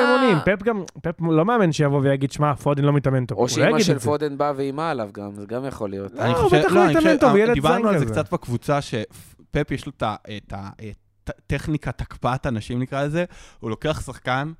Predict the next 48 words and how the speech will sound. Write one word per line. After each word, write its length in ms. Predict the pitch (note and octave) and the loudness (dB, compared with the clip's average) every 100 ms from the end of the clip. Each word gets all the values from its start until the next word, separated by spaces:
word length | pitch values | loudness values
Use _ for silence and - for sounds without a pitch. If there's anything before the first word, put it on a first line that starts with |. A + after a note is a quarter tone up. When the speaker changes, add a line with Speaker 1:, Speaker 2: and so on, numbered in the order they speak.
| - - | -20 -20
Speaker 3:
הוא 120 | - | -14
מקפיא, 340 | G#2+ - - D#3 C#3 | -12 -10 -4 -2 0
הוא, 160 | B2 - A2+ - | -2 -4 -12 -10
הוא 80 | A#2+ | -8
שם 220 | D3 C#3 | -2 -2
אותו 180 | D#3 C#3 | -2 -2
חודש 380 | F2+ D3 D3 C3 | 0 0 0 -2
על 60 | |
הספסל, 540 | A#2+ - A#2+ C3+ C3+ E3 - - - | -2 -6 -2 0 0 -4 -14 -16 -4
ואז 200 | C3+ C3+ | -2 -2
הוא 80 | D3 | -2
מעלה 300 | B2 C3 D3+ | -2 0 2
אותו, 340 | E3+ G3 G#3 - - | 2 0 -2 -2 -4
ואומר, 240 | B2 C#3 C#3+ - _ _ | -2 0 -2 -6 _ _
"יאללה, 220 | C3 B2 A#2 - | -2 -2 -2 -4
אם, 100 | D#3+ - | -4 -4
בוא, 240 | C#3 D3+ D#3 | -2 -2 0
בוא 120 | D3 | -4
תקנה 300 | - - D#3 | -4 -4 -2
חזרה 320 | C#3+ C#3 C3+ | 0 0 0
את 100 | C#3 | 0
המקום 200 | C3+ C#3 | -2 -4
שלך 120 | - | -4
בהרכב", 500 | B2+ A2+ G#2+ D#3 F#3 G#3+ _ - _ | -4 -6 -4 -2 -2 -2 _ -20 _
ואז 200 | A#2+ C3+ | -6 -2
הוא 100 | C#3+ | -2
עושה, 240 | B2+ - D#3 | -2 -2 0
הוא 120 | C#3+ | 0
נותן 220 | B2 C3 | -4 -8
כמה 200 | C#3+ C3+ | -8 -8
חודשים 300 | B2 B2 C#3 | -8 -10 -10
טובים, 240 | C3+ E3+ E3+ | -6 -2 0
ואז 180 | D#3+ | -2
מוריד 220 | E3 D#3 D#3 | -2 -4 -4
אותו 160 | D3+ - | -6 -4
עוד 140 | D3 | -4
פעם 180 | C#3+ A2+ | -4 -6
לספסל. 540 | - - - G#2 A#2+ - _ - - | -10 -12 -8 -6 -6 -8 _ -20 -14
הוא 100 | - | -6
עושה 220 | G#2 C#3 C3 | -4 0 -2
את 60 | |
זה 80 | C3 | -2
כמעט 400 | - A#2 B2 C3 | -6 -6 -6 -8
לכל 180 | B2 B2+ | -4 -4
השחקנים 360 | A#2+ - A#2+ | -4 -10 -10
חוץ 260 | A#2 B2 - | -8 -10 -8
מדה 360 | A#2+ A2 G#2 G#2 | -10 -10 -16 -12
בריינה 280 | A2 A2+ | -8 -6